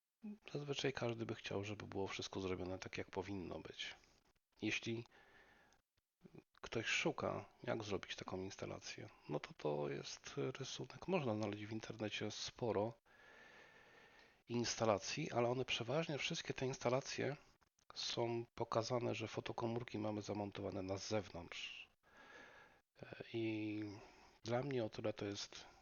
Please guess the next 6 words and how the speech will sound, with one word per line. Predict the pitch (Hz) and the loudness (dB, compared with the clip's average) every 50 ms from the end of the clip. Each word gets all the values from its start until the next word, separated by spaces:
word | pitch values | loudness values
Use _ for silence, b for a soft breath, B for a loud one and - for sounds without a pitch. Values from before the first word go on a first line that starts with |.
| B B B B B B B _ _ _ _ _ _ _ - | B B B B B B B _ _ _ _ _ _ _ -4
niedorzeczne, | 113 117 120 131 131 117 113 110 117 110 - - - 123 123 135 151 160 - B B B B B B B B B B B B B B B B B _ - | 0 4 6 6 6 6 4 4 4 2 2 0 -2 0 4 2 2 2 0 B B B B B B B B B B B B B B B B B _ -2
że | 107 107 - - - 117 110 110 110 110 113 113 110 107 110 110 - - | 0 0 2 2 4 4 6 6 6 6 6 6 6 4 2 0 0 0
instalacja | 117 117 113 110 - - 107 110 110 - - - 120 113 | -2 -2 -2 -2 2 4 6 6 6 4 4 2 2 2
taka | - - 117 117 113 - - 123 120 117 117 120 120 B B B - - _ _ _ - | 2 6 4 4 4 4 6 8 8 8 8 6 2 B B B -20 -20 _ _ _ -8
będzie | 110 107 113 110 113 123 117 | 0 2 2 4 4 2 2
powodowała, | - 120 107 113 110 101 110 104 113 110 107 107 107 110 | 2 2 4 4 4 4 6 8 8 8 10 10 8 6